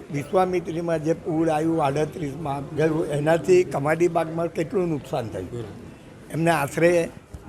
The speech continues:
પિસ્તાલીસ પચાસ લાખ જેટલું કહ્યું છે, હજુ મને ડિટેલ આપે છે. એમાં કેટલા પશુ પક્ષીઓ મરી ગયા એની પણ ડિટેલ મને હજુ આપી રહ્યા છે.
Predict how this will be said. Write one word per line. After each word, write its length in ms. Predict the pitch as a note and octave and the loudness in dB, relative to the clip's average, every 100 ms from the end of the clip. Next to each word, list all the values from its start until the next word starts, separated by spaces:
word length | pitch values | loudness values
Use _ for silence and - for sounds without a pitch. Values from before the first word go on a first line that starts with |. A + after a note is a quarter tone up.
| - - - - - - - F3 - | -20 -20 -18 -16 -16 -16 -10 -8 -4
પિસ્તાલીસ 500 | D3 - E3 E3+ F#3 | -6 2 2 4 0
પચાસ 280 | - - | -2 0
લાખ 220 | E3 D#3+ C#3+ | 2 2 -2
જેટલું 320 | D3+ - E3 | -6 -4 -4
કહ્યું 260 | D#3+ D#3 A#2+ | 0 -2 0
છે, 160 | C#3 A2 - - - - E3+ | -2 -4 -8 -10 -6 -2 2
હજુ 200 | D3+ F3 | 6 6
મને 240 | F3+ E3+ F3+ | 6 2 4
ડિટેલ 420 | E3 D#3 E3+ E3+ | 2 4 6 6
આપે 260 | D3 F3+ | 2 0
છે. 180 | D#3+ A2 F#2+ - - - - - | -2 -2 -6 -10 -16 -16 -14 -10
એમાં 260 | D#3 D#3+ F3+ | -4 2 2
કેટલા 340 | - E3 F#3+ | 2 0 2
પશુ 300 | F#3 D#3+ - F3 | 2 0 2 2
પક્ષીઓ 440 | E3 D3 - F#3 | 2 -2 2 2
મરી 280 | E3 D#3+ F3 | 4 4 4
ગયા 260 | C#3+ A2+ E2+ - - - - - - - - | 4 -2 -4 -10 -14 -16 -16 -14 -14 -14 -8
એની 240 | D3+ D#3 F#3 | -2 6 6
પણ 240 | F#3+ F3+ F3+ | 6 0 2
ડિટેલ 360 | D#3 D#3+ F3+ F3+ - - - - - C3+ | 0 4 4 4 0 -12 -16 -16 -12 -6
મને 200 | D#3+ E3 | -2 -2
હજુ 220 | D#3 D3+ | -2 0
આપી 320 | E3+ D3+ D#3+ D3 | 2 2 2 2
રહ્યા 220 | B2 F#2+ | 2 0
છે. 160 | - | -4